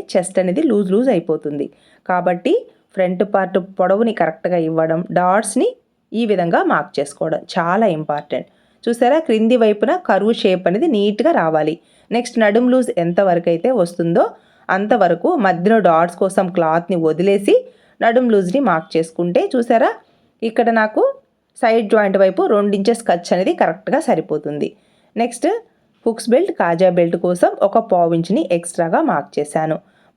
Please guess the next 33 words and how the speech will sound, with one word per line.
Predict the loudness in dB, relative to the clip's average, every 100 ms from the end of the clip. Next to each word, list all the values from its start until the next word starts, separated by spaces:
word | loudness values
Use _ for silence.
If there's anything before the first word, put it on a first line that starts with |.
| -4
మార్క్ | -2 -4 -4
చేసుకున్న | -4 -2 -2 0
విధంగా | 0 0 -2 0
ఫ్రంట్ | 0 0 -2 -4
పార్ట్ని | -4 -4 -4
కట్ | -4 -2 -2
చేసుకోవాలి. | -2 -4 -2 -2 -4 _ _ _ -4
ఇలా | -2 -2 0
వాళ్ళ | 0 2 0
బస్ట్ | 0 -4 0
సైజుకి | 0 2 0 0
తగినట్టుగా | 0 0 -2 -2 -2 -2
మీరు | -2 -2
ఫ్రంట్ | -2 -2 -2 -2
పార్ట్ని | -4 -4 -4 -4
ఎప్పుడైతే | -4 -4 -4 -2 -4 -4
కట్ | -8 -6
చేస్తారో | -6 -4 0 0 -2 _ _ _ _ -4
చెస్ట్ | -2 0
అనేది | 2 2 2
లూజ్ | 0 2
లూజ్ | 2 2 0
లేకుండా | 0 -2 -2 -2 -4 _ _ _ -6
ఫిట్టింగ్ | -4 -2 -2 0
నీట్‌గా | -2 2 2 2
ఉంటుంది. | 0 -4 -4 -8 _ _ _ -4
చెస్ట్ | -4 -2 0
తక్కువ | 0 2 0 2
కదా | 2 2 2
అని | 0 -2 _ _ _ _ -2
ఫ్రంట్ | -2 0 0
పార్ట్ | 0 0 -2 0
పొడవుని | 0 2 0